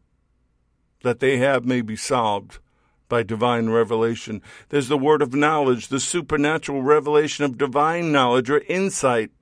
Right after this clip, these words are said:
to the divine mind, will, or plan for them by the living God.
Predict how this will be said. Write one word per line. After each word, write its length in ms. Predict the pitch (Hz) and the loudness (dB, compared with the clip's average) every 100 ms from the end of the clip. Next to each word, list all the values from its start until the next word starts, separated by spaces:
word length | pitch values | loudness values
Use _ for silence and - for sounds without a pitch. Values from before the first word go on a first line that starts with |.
| - | -8
to 100 | 135 | -2
the 140 | 127 | -2
divine 500 | 123 120 135 139 127 | -2 -2 0 2 2
mind, 420 | 131 139 160 156 | 2 0 -2 -6
will, 220 | 123 139 139 | -2 0 0
or 100 | 127 | -2
plan 640 | - 143 131 117 98 98 _ - _ | -6 -6 -4 -4 -4 -10 _ -20 _
for 160 | - 131 | -8 -2
them 440 | 117 120 110 104 - | 0 0 0 -6 -12
by 200 | - 107 | -8 -6
the 100 | 107 | -2
living 380 | 110 104 110 107 | -2 -2 -2 0
God. 380 | 110 101 85 | 0 0 -4